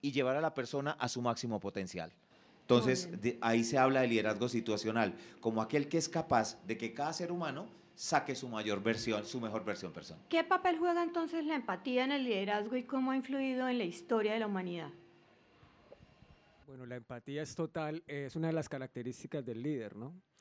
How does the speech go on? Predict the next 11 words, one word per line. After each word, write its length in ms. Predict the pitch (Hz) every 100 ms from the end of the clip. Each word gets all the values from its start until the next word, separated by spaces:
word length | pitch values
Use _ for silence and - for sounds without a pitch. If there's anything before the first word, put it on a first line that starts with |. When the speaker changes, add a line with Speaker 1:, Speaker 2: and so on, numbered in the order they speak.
| _ _ _ -
Speaker 3:
O 100 | 127
de 60 |
la 120 | 120
persona 840 | 123 110 - 127 131 135 143 139 127 -
que 500 | 123 120 110 107 104 - _ 123
guía 360 | 135 160 160 147
un 160 | 151
equipo 600 | 143 147 139 151 143 139
de 140 | 123 117
trabajo 480 | 107 117 123 - _ _ _ _
o 280 | 139 160